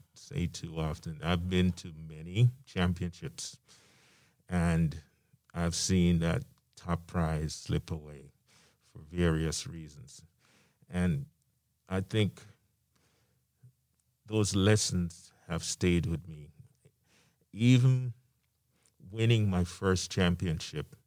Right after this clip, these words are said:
it was pretty exciting, but I also knew what it felt like on the other side. And, you know, one of the things that I do after every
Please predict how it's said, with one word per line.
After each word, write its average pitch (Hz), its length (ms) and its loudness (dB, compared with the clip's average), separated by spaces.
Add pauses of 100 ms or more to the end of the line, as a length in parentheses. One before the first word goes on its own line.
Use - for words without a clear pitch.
(400)
it 95 80 -16
was 92 300 -18
pretty 98 320 2
exciting, 80 680 2 (720)
but 101 140 2
I 95 160 6
also 95 720 4
knew 92 380 -8
what 85 200 -6
it 82 160 -6
felt 85 300 -2
like 78 340 -4
on 76 120 -4
the 80 120 -4
other 76 160 -4
side. 69 360 -4 (340)
And, 78 380 -4 (540)
you 90 140 -14
know, 82 240 -8 (120)
one 98 200 0
of 101 100 6
the 95 100 2
things 92 360 2
that 85 220 0
I 82 320 0 (640)
do 85 400 -2 (160)
after 85 420 -4 (160)
every 90 440 -2